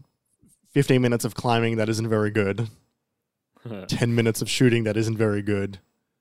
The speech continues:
Speaker 1: ten minutes of swimming that also isn't very, like, like, I think, I think, like, I, I think it looks quite good because Horizon looks great, but I think that, um,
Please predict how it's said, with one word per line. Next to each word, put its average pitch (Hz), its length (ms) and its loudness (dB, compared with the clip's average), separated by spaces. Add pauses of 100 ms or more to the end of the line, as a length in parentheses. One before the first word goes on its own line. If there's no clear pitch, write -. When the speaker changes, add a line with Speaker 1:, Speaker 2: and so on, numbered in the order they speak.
(640)
Speaker 1:
ten 123 180 -2
minutes 117 220 0
of 120 80 0
swimming 117 400 0
that 110 140 4
also 110 260 4
isn't 107 220 2
very, 107 240 2
like, 135 260 2
like, 143 220 4
I 143 120 2
think, 151 340 2 (120)
I 143 160 4
think, - 480 0 (1400)
like, 226 240 -4
I, - 160 -2
I 143 80 4
think 143 160 2
it 147 80 6
looks 117 380 0 (120)
quite 110 280 0
good 113 420 -2
because 104 460 -2
Horizon 107 480 0
looks 107 280 -4
great, 107 360 -4 (400)
but 113 260 2
I 107 120 2
think 113 320 -4
that, 110 180 0
um, 98 500 -4